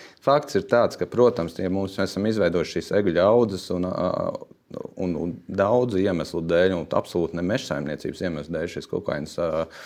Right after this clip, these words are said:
savairojās. Protams, ka, ja tev ir daudz tādas audzes, tad tev ir lielāka ekonomiskā problēma, bet noteikti nav otrādi, ka mēs esam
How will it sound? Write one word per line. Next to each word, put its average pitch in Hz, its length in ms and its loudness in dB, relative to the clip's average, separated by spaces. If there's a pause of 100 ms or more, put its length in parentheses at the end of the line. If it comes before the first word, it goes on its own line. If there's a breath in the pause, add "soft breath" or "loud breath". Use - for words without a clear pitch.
(240 loud breath)
savairojās. 113 640 8
Protams, 120 320 4
ka, 95 100 4
ja - 80 -8
tev 98 140 2
ir 92 80 0
daudz 107 240 6
tādas 90 180 2
audzes, 120 240 6
tad - 80 -4
tev 101 140 4
ir 107 80 8
lielāka 101 260 6
ekonomiskā 87 400 -2
problēma, 78 400 2
bet 82 160 -2
noteikti 98 460 2
nav 95 100 2
otrādi, 101 480 4
ka 80 100 -4
mēs 82 220 -4
esam 87 160 -4